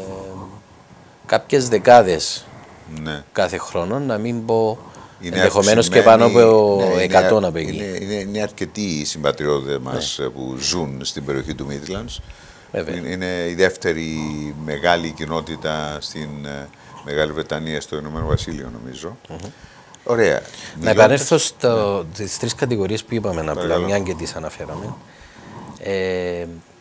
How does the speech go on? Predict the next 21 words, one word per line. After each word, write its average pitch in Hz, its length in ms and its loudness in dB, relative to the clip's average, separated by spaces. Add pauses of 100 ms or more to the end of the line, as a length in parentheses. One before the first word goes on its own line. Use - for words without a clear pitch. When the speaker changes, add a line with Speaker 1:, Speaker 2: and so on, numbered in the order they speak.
(760)
Speaker 1:
εκείνο 120 360 -2
που 120 60 2
έχει 123 180 -4
γίνει 131 240 0
παλιότερα, 110 600 2
οι 95 80 0
ώρες, 107 340 0 (100)
οι 104 80 -10
διαθέσιμες 101 520 -4
ήταν 104 180 -4
μόνο 104 180 0
εννιά 92 260 -2
μισή, 95 240 -4
μία 85 220 -4
που 76 80 -8
είπαμε, 123 440 -2
που 113 160 6
αυτές - 300 -4
παραμένουν 120 420 -2
για 120 120 -2
το 98 160 -6